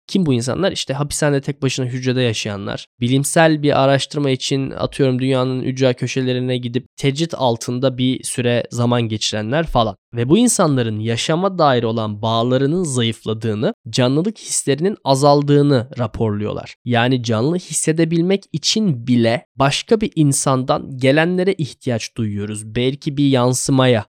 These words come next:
İzole olmak neredeyse ölüm gibi bir his uyandırıyor yani insan psişesinde.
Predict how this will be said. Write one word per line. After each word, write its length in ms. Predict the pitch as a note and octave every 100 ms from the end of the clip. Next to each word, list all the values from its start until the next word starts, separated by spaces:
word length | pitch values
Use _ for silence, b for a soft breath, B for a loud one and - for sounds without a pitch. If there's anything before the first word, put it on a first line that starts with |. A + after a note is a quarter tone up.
| _
İzole 540 | - C3+ D3+ F3+ A3 -
olmak 540 | E3 C#3 A2+ A2+ - _
neredeyse 840 | C3 C3 F#3+ A3+ F#3+ A#2+ - A#2 - - -
ölüm 400 | D3 G3+ G#3+ F#3+
gibi 400 | C#3+ C3 B2+ B2+
bir 80 |
his 380 | C3 - E3 - -
uyandırıyor 600 | B2 G#2+ G#2+ A2 G#2+ G#2
yani 300 | G#2 G#2 G#2
insan 440 | G#2+ G#2 A2 G#2
psişesinde. 720 | - - - G#2 G2+ G2 F#2+